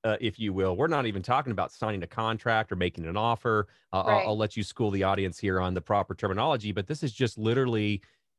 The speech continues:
Speaker 1: you having access to homes with people who might have logistical limitations, the ability to get up and mobilize and look at these homes,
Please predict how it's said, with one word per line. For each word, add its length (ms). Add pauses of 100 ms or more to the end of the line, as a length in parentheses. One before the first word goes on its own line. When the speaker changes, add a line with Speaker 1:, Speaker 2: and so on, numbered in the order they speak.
(140)
Speaker 1:
you 260
having 400
access 1000 (380)
to 220
homes 500
with 160
people 320
who 140
might 260
have 340
logistical 720
limitations, 840 (280)
the 120
ability 360
to 140
get 180
up 240
and 120
mobilize 580
and 100
look 200
at 80
these 240
homes, 460